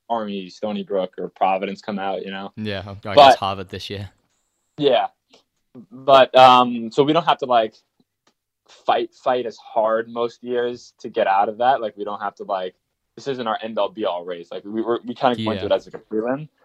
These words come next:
Speaker 1: But that actually backfired on us this year because we kinda chilled a little bit too hard and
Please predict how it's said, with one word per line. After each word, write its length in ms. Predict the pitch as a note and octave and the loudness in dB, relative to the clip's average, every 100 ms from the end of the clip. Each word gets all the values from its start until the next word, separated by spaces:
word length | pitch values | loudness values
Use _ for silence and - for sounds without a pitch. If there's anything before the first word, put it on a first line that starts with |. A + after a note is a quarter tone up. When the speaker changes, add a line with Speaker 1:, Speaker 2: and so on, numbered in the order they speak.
| _ | _
Speaker 1:
But 100 | - | 4
that 120 | C3+ C#3 | 6 8
actually 260 | C3+ - | 6 2
backfired 560 | A2+ A2 - A2+ G2 G2 | -2 -2 -2 -4 -2 -4
on 180 | F#2+ F#2+ | -8 -10
us 160 | F#2 | -16
this 240 | - F2+ G2+ | -16 -18 -6
year 160 | F#2 | -6
because 560 | F2+ - G2+ F#2 F#2 - - | -6 -2 0 0 -4 -16 -8
we 300 | G2+ F#2+ - - | -6 -6 -8 -4
kinda 180 | A#2+ G2+ | -2 0
chilled 260 | - C3+ | 4 4
a 40 | A2 | 6
little 200 | C#3 A#2+ | 2 2
bit 120 | A2 | -2
too 140 | A#2+ | -8
hard 320 | A2+ G#2+ G#2+ | 2 2 2
and 160 | G2+ G2+ | -4 -16